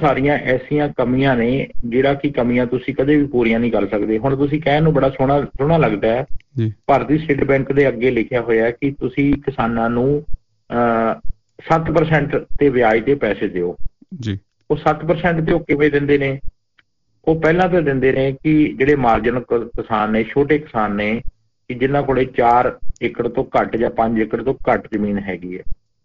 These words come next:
Speaker 1: ਜੇ ਮੰਨ ਲਓ ਮੈਨੂੰ ਬਾਰਾਂ ਪਰਸੈਂਟ ਤੇ ਤੁਸੀਂ ਵਿਆਜ ਬੈਂਕ ਦਿੰਦਾ ਹੈ,
Speaker 2: ਜੀ।
Speaker 1: ਤਾਂ ਮੇਰੇ ਕੋਲੇ ਜ਼ਮੀਨ ਜਿਹੜੀ ਪੰਜ ਕਿੱਲਿਆਂ ਤੋਂ ਘੱਟ ਹੋਣੀ ਚਾਹੀਦੀ ਹੈ।
Speaker 2: ਜੀ।
Speaker 1: ਦੂਜੀ ਗੱਲ, ਮੈਂ ਕਿਸੇ ਬੈਂਕ ਦੀ ਦੇਣਦਾਰੀ ਨਾ ਹੋਵੇ ਮੇਰੇ ਕੋਲੇ।
Speaker 2: ਹੂੰ, ਹੂੰ।
Speaker 1: ਤੀਜੀ ਗੱਲ ਕਿ ਮੈਂ, ਮੈਨੂੰ ਤਿੰਨ ਲੱਖ ਰੁਪਈਆ ਮਿਲਣਾ ਹੈ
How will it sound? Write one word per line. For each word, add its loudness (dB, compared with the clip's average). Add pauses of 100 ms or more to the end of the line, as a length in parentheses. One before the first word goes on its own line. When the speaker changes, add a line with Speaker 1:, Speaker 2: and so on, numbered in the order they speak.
(500)
Speaker 1:
ਜੇ -2
ਮੰਨ 0
ਲਓ 2
ਮੈਨੂੰ 0
ਬਾਰਾਂ 4
ਪਰਸੈਂਟ -2
ਤੇ -2
ਤੁਸੀਂ -4
ਵਿਆਜ 2
ਬੈਂਕ -2
ਦਿੰਦਾ -2
ਹੈ, -2 (300)
Speaker 2:
ਜੀ। -6
Speaker 1:
ਤਾਂ 0
ਮੇਰੇ 2
ਕੋਲੇ 2
ਜ਼ਮੀਨ -2
ਜਿਹੜੀ 0
ਪੰਜ -2
ਕਿੱਲਿਆਂ 0
ਤੋਂ -4 (120)
ਘੱਟ -4
ਹੋਣੀ -2
ਚਾਹੀਦੀ -4
ਹੈ। -12 (380)
Speaker 2:
ਜੀ। -6 (240)
Speaker 1:
ਦੂਜੀ 2
ਗੱਲ, 4
ਮੈਂ 2
ਕਿਸੇ 0
ਬੈਂਕ 0
ਦੀ 0
ਦੇਣਦਾਰੀ 2
ਨਾ 0
ਹੋਵੇ -4
ਮੇਰੇ -6
ਕੋਲੇ। -2
Speaker 2:
ਹੂੰ, 0
ਹੂੰ। -6 (2000)
Speaker 1:
ਤੀਜੀ 2
ਗੱਲ 2
ਕਿ 0
ਮੈਂ, 2
ਮੈਨੂੰ 0
ਤਿੰਨ 2
ਲੱਖ 0
ਰੁਪਈਆ 2
ਮਿਲਣਾ 0
ਹੈ -4